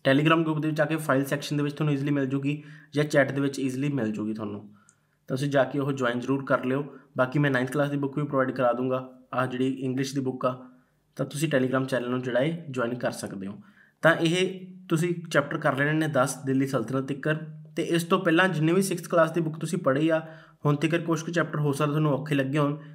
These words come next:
ਖਾਸ ਕਰਕੇ ਜੇ ਗੱਲ ਕਰ ਲਈ ਹਿਸਟਰੀ ਦੀ। ਤੇ ਜਿਹੜੀਆਂ ਈਸਵੀਆਂ ਤੁਹਾਨੂੰ ਔਖੀਆਂ ਲੱਗਦੀਆਂ ਨੇ ਉਹਨਾਂ ਨੂੰ ਤੁਸੀਂ ਸਾਈਡ 'ਤੇ ਲਿਖ ਲਿਓ, ਉਹਨਾਂ ਨੂੰ ਆਪਾਂ ਰਿਵੀਜ਼ਨ ਕਰਨੀ ਆ ਬਾਰ-ਬਾਰ, ਜੋ ਤੱਕਰ ਪੇਪਰ ਨਹੀਂ ਹੁੰਦਾ।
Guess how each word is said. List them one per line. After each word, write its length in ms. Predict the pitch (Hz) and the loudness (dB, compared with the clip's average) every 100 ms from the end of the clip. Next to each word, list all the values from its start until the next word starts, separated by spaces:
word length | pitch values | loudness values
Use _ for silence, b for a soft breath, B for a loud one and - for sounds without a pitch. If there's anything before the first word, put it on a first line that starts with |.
| B | B
ਖਾਸ 240 | - 135 131 | 4 4 4
ਕਰਕੇ 300 | 143 139 151 | 0 0 -2
ਜੇ 100 | 139 | 0
ਗੱਲ 160 | 139 | 0
ਕਰ 180 | 135 139 | 0 0
ਲਈ 140 | 139 135 | 0 0
ਹਿਸਟਰੀ 360 | 123 - 139 | -2 -2 0
ਦੀ। 260 | 135 143 - - _ _ | 0 -2 -4 -20 _ _
ਤੇ 80 | 165 | 2
ਜਿਹੜੀਆਂ 260 | 151 170 202 | 4 6 6
ਈਸਵੀਆਂ 320 | 175 180 180 | 4 0 0
ਤੁਹਾਨੂੰ 200 | 185 180 | 2 2
ਔਖੀਆਂ 280 | 139 170 160 | 2 2 2
ਲੱਗਦੀਆਂ 220 | 156 170 | 4 2
ਨੇ 60 | |
ਉਹਨਾਂ 140 | 175 160 | 2 2
ਨੂੰ 100 | 165 | 2
ਤੁਸੀਂ 140 | 175 | 0
ਸਾਈਡ 220 | 170 131 | 2 2
'ਤੇ 120 | 127 147 | 2 0
ਲਿਖ 220 | 120 139 | 0 0
ਲਿਓ, 260 | 156 175 B B B B | 0 -2 B B B B
ਉਹਨਾਂ 160 | 151 175 | 2 4
ਨੂੰ 100 | 190 | 4
ਆਪਾਂ 200 | - 190 | 2 2
ਰਿਵੀਜ਼ਨ 380 | 160 151 170 190 | 2 2 2 2
ਕਰਨੀ 320 | 143 113 127 | 2 2 0
ਆ 60 | 147 | 2
ਬਾਰ-ਬਾਰ, 560 | 123 123 127 104 - - - | 4 4 2 0 -2 -14 -10
ਜੋ 140 | 135 147 | -2 0
ਤੱਕਰ 240 | 151 160 | 0 0
ਪੇਪਰ 280 | 156 143 139 | -2 -2 -2
ਨਹੀਂ 180 | 123 131 | 0 0
ਹੁੰਦਾ। 260 | 120 101 | 0 -4